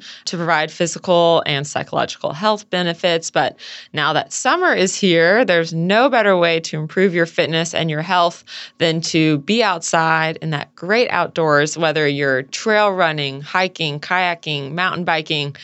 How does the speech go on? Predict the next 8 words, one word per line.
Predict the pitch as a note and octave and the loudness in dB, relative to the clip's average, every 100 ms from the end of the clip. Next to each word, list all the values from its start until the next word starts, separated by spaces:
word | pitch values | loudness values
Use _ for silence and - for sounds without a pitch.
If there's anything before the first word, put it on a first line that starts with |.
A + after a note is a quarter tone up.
| - - - | -20 -18 -4
Just | G3 G#3+ - | -2 -2 0
getting | F3+ F3+ D3+ | 0 -2 -2
outside | D#3+ E3+ - - D#3 D#3 E3+ G3 | -2 -2 -4 -2 0 2 2 0
and | D#3+ D3 | -2 -4
interacting | E3+ F3+ E3+ E3+ F3 | -2 -2 -2 -4 -6
with | D#3+ D#3 | -6 -4
nature | D#3 D#3+ - G3+ F3+ | -4 -2 -2 -2 0
will | E3 D#3+ D3+ | 2 4 2